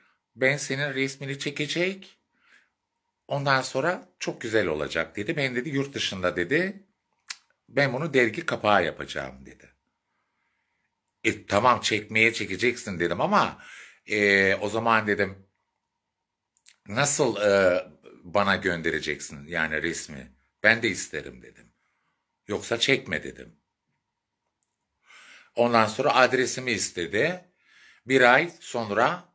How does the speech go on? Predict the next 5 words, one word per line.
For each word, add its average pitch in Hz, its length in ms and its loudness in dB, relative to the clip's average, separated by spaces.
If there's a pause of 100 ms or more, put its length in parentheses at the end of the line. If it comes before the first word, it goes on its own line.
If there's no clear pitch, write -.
(100)
zarfın 113 520 0
içinde 107 680 -4 (760)
Marley 107 460 0
Morley 92 420 0
geldi. 67 580 -8